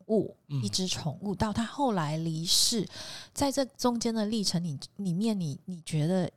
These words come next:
Speaker 1: 一只毛孩对你的意义是什么？
Speaker 2: 对，它让我知道怎么用同理心，
Speaker 1: 嗯。
Speaker 2: 去了解别人喜欢什么，
Speaker 1: 嗯。
Speaker 2: 怎么去跟别人相处。
Speaker 1: 嗯。
Speaker 2: 对，可能对一个小孩最大的帮助是这样，所以它会启发很多的同理心。
Speaker 1: 嗯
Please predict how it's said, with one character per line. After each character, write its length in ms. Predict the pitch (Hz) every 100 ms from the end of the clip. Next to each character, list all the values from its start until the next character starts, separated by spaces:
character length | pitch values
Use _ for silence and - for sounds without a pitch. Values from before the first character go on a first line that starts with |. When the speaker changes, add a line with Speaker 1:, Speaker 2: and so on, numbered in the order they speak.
| _
Speaker 1:
一 100 | -
只 240 | - - 196
毛 200 | 165 151
孩 160 | 147
对 160 | 147 170
你 80 | 143
的 80 |
意 120 | - 165
义 240 | 156 147
是 200 | - 143
什 200 | - - -
么？ 100 | - _ _ _ _
Speaker 2:
对， 160 | 127 117
它 160 | 160
让 180 | 170 170
我 140 | 120
知 160 | 113 -
道 100 | 147
怎 120 | 127
么 80 | 117
用 120 | 127
同 240 | 131 127 131
理 120 | 110
心， 420 | - 113 123 123 -
Speaker 1:
嗯。 360 | 202 170 165 175
Speaker 2:
去 240 | - 143 127
了 160 | 127
解 140 | 135 110
别 160 | 120
人 160 | 113 120
喜 180 | - -
欢 220 | 135 120
什 180 | - 123
么， 200 | - 120 -
Speaker 1:
嗯。 200 | 214 180
Speaker 2:
怎 80 | 147
么 80 | 165
去 100 | 135
跟 140 | 127
别 140 | 117
人 100 | 110
相 240 | 110 123 113
处。 260 | - 107 135 185
Speaker 1:
嗯。 280 | 185 156 135
Speaker 2:
对， 140 | 113
可 160 | 117 123
能 100 | 131
对 140 | 151
一 20 | 143
个 100 | 127
小 160 | -
孩 160 | 101 104
最 220 | 107 127
大 100 | 123
的 80 | 107
帮 160 | 107
助 140 | 107 107
是 60 |
这 80 | 101
样， 120 | 101
所 160 | 104 135
以 40 |
它 180 | 120 120
会 100 | 123
启 220 | 131 -
发 180 | 107 113
很 120 | 110
多 160 | 104 104
的 100 | 107
同 180 | 104 107
理 140 | 107
心。 260 | 123 117 113 -
Speaker 1:
嗯 200 | 190 165